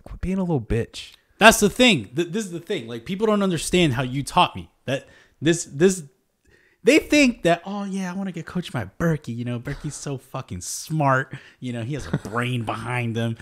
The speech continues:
Speaker 2: And, you know, he's so fucking smart." You guys don't understand.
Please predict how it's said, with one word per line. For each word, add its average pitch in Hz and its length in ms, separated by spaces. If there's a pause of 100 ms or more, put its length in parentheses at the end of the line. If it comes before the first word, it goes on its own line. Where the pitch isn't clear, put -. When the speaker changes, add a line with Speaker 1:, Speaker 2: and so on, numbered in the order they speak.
(140)
Speaker 2:
And, 113 100
you 113 120
know, 95 140 (240)
he's 147 180
so 156 200
fucking 127 360
smart." 123 240 (580)
You 220 160
guys 311 180
don't 285 140
understand. 240 600